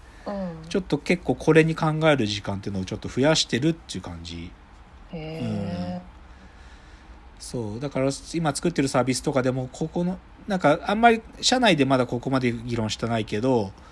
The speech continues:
Speaker 1: うん。
Speaker 2: このことを、抽象的なレベルではこのことを考えてるってことを今やってんじゃないかなってちょっと思ってんだよね。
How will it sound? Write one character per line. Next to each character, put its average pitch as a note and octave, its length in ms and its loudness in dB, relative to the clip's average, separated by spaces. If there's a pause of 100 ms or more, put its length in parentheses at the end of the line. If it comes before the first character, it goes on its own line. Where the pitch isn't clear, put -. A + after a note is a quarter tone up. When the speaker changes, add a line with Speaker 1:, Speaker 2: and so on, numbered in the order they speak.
(280)
Speaker 1:
う G3+ 260 -6
ん。 F3+ 40 -8
Speaker 2:
こ G#3+ 120 2
の A3+ 380 0
こ A3+ 160 -4
と A3+ 280 4
を、 G#3 180 2 (400)
抽 A#3+ 240 2
象 A#3+ 140 6
的 A#3+ 220 2
な A#3+ 80 2
レ A#3+ 100 10
ベ A#3 100 6
ル A3+ 60 4
で A#3 80 6
は G#3 60 6
こ G3 140 0
の F#3+ 120 2
こ G#3 120 -2
と G#3 100 0
を G3 60 0
考 F3 300 0
え F#3 120 6
て F3+ 100 2
る F#3+ 80 4
っ G3 40 2
て F#3+ 100 -2
こ E3 120 -2
と D#3+ 140 2
を D3+ 100 4
今 D#3+ 220 2
や D3 80 4
っ C#3 40 -2
て - 180 -2
ん E3+ 60 2
じ D#3 80 2
ゃ D#3 40 4
な D3+ 100 2
い D3+ 80 2
か D3+ 140 -2
な E3+ 160 2
っ - 20 -4
て F#3+ 340 2
ち - 100 -6
ょ B2+ 40 4
っ A#2 40 -6
と - 120 -4
思 G#2 160 -2
っ F#2 40 -8
て - 220 -6
ん F2 60 -8
だ E2+ 80 -12
よ E2+ 80 -14
ね。 E2+ 260 -14